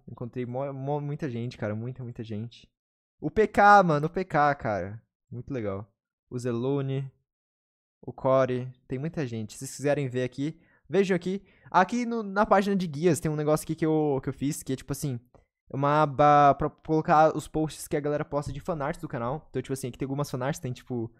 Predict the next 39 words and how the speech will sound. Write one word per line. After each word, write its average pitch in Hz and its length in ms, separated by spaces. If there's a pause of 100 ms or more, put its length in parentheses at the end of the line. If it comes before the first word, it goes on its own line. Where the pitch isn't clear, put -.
(280)
o 131 140
Naru 143 400
fez 143 240
essa 139 200
fanart 131 360
aqui - 120
comigo, 147 640
eu 147 460
e 135 80
o 135 60
Quekri. 165 580
Muito 151 240
legal, 123 340
cara. 113 220
Foi 127 140
no 127 60
inicinho 135 380
quando 143 280
começaram 135 400
a 135 40
chamar 131 200
os 127 80
brasileiros. 123 600 (440)
Ficou - 180
muito, 143 260
muito 143 160
legal. 113 400 (420)
Você 127 180
pode 143 180
clicar 143 240
aqui 143 100
no 156 80
post 143 240
pra 135 140
ir - 20
no 131 80
post 131 220
original, 120 340
ó. 107 320